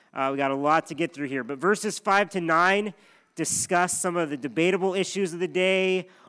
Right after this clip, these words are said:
honoring certain days above others, eating or abstaining from certain foods, all of which should be done, he says, to honor the Lord.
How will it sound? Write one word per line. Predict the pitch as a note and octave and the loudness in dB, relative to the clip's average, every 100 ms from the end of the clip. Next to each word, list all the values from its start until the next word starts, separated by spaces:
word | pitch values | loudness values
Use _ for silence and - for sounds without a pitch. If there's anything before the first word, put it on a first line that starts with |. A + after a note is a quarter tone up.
| - | -4
honoring | D#3+ F3 F#3 F#3 F3+ | 0 2 0 -2 -6
certain | - F#3+ F#3 F3 | -8 -10 -8 -6
days | F3 F#3+ F3 | -2 -2 -2
above | F3 F#3 F3 | -4 -4 0
others, | F3+ F3+ F3+ F3+ D#3+ - | -2 -2 -4 -4 -6 -12
eating | F3+ F#3+ G3 F#3+ | -6 -2 0 0
or | F3+ F3+ | 0 -4
abstaining | - - F3+ F#3+ F#3 | -6 -6 -2 0 -2
from | F3 | -6
certain | F3 F#3+ F#3 | -8 -8 -8
foods, | F3+ F3 F3+ F3 F3+ D#3 - _ _ _ _ E3 | -10 -4 -2 0 -2 -8 -18 _ _ _ _ 2
all | G3 A3+ A3+ | 6 6 6
of | G#3 | 4
which | F3+ G#3+ F3+ | 2 0 0
should | - G#3+ | -6 -6
be | G3+ | -6
done, | D#3 F#3 G3 | -2 0 0
he | F#3+ | -2
says, | F#3+ G#3 F3 | -4 -6 -6
to | G3 - | -10 -6
honor | F3 F#3+ G3+ F#3+ | -2 -2 0 -2
the | |
Lord. | F3+ F#3 D#3+ A#2 | 0 2 2 0